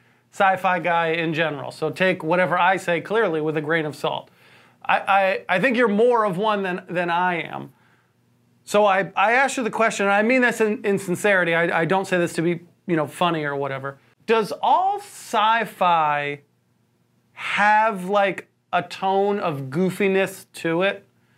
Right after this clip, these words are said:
because it is sort of so outlandish? Or, or is that just my, been my experience that I feel like majority of sci-fi,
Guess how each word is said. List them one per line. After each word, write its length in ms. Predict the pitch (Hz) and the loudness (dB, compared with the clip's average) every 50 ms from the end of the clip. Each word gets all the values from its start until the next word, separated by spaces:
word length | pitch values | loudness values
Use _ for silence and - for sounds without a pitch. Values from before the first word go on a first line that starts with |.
| _ _ _ - | _ _ _ -4
because 460 | - 202 - - - 202 196 190 156 | -2 -2 -2 0 0 0 2 2 2
it 100 | 196 185 | 2 2
is 220 | 190 190 185 185 - | 2 0 0 -2 -2
sort 180 | 185 190 185 | -2 0 0
of 240 | 190 180 143 - - _ _ | 0 -2 -4 -6 -14 _ _
so 220 | - - 196 190 | -4 0 2 2
outlandish? 680 | 185 185 185 180 190 190 196 196 196 202 202 196 - - _ _ _ _ _ _ _ _ _ _ | 2 2 0 0 0 0 0 0 0 -2 -4 -6 -12 -18 _ _ _ _ _ _ _ _ _ _
Or, 380 | - 180 180 185 190 196 - - _ _ _ _ _ _ _ _ | -2 0 2 2 2 0 -2 -6 _ _ _ _ _ _ _ _
or 280 | - 214 190 196 196 190 | -4 0 2 2 2 2
is 80 | 180 156 | 2 2
that 180 | 226 233 233 | 2 2 2
just 160 | 233 220 175 | 0 -2 0
my, 220 | 170 214 202 196 196 | 2 2 2 2 2
been 200 | 156 208 208 196 | 0 0 0 0
my 160 | 196 180 180 | 0 0 -2
experience 600 | 175 - - - - 196 190 180 170 160 147 - | -4 -6 -8 -6 -2 -2 0 0 0 -2 -2 -2
that 80 | 170 170 | -2 -2
I 80 | 170 | -2
feel 120 | 165 - 196 | 0 0 -2
like 120 | 190 - | -2 0
majority 720 | 190 190 175 151 139 165 196 202 208 208 202 196 185 185 | 0 -2 -2 -2 -2 0 2 2 4 2 2 0 0 -2
of 100 | 175 160 | -2 -4
sci-fi, 640 | 135 131 - 156 143 143 147 - - - - - - | -6 -6 -4 -2 -2 -2 -2 -6 -6 -6 -6 -6 -6